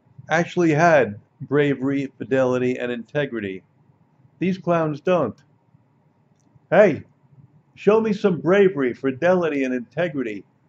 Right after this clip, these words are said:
Tell me the truth about the inheritance. Stop dragging your feet."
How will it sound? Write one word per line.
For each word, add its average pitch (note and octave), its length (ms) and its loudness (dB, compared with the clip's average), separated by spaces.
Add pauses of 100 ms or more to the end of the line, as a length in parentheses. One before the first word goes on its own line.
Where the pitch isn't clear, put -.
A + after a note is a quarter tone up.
(200)
Tell A3 180 2
me G#3+ 80 0
the G3+ 100 4
truth G3 320 0
about E3+ 320 0
the D3 120 -4
inheritance. C#3 880 -4 (640)
Stop E3+ 460 -2
dragging D#3+ 440 -4
your D3+ 120 -2
feet." C3+ 340 -6